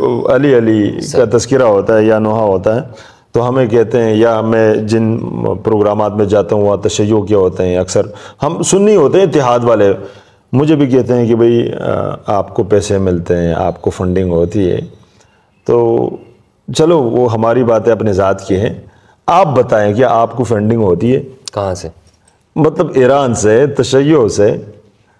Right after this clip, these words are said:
Speaker 1: मैं तो अक्सर ये जवाब देता हूँ कि भाई पाक-,
Speaker 2: मैं
Speaker 1: ईरान का
Speaker 2: तो
Speaker 1: पैसा इतना कमज़ोर है कि उन बेचारों के पास खुद कुछ नहीं है, हमें क्या देंगे?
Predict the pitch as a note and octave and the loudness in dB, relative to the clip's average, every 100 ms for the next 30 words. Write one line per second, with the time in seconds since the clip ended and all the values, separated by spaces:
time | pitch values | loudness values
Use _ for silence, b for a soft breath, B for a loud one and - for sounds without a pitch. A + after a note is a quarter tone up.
0 | - B2+ F#3+ - D3 C#3+ F#3 F3 G3+ E3 | -4 0 2 4 2 4 2 6 6 6
1 | D3+ C3+ B2+ - F3+ F3 F#3+ G3+ G3 B | 4 4 0 2 2 2 4 2 0 B
2 | B B - - C#3 B2 G#2+ A2 C3 D#3+ | B B -14 -4 0 0 2 2 4 4
3 | F#3+ E3+ D#3 D3 D3 E3+ E3 E3 - F#3 | 2 2 4 4 2 2 2 0 0 0
4 | C3+ C#3+ B2+ C#3+ E3 A#2+ B2+ D3+ C#3+ D3 | 2 0 2 2 4 4 2 2 2 2
5 | B2+ A#2 A#2+ C3+ C3+ C3+ B2 D3 - C3+ | 2 2 4 2 2 0 0 -4 -2 -4
6 | C3 B2+ B2 A2 D3 C3 C#3 C3 A2 G#2+ | 0 0 0 0 -2 -4 -2 -2 0 -2
7 | G#2+ A#2 - - | -2 -8 -14 -20